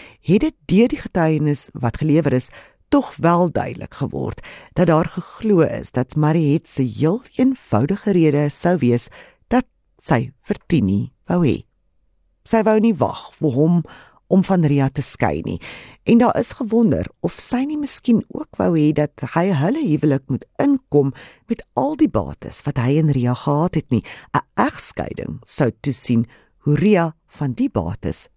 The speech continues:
sou kry. Een van die mees prominente getuies vir die staat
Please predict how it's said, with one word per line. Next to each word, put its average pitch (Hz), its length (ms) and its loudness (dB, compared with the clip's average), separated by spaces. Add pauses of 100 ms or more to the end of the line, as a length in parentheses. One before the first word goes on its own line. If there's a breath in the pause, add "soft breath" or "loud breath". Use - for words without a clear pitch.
sou - 300 -4
kry. 165 380 0 (1000)
Een 175 140 2
van 156 120 -4
die 139 100 2
mees 139 200 0
prominente 170 480 0
getuies 120 480 -2
vir - 80 -4
die - 60 -6
staat - 400 -2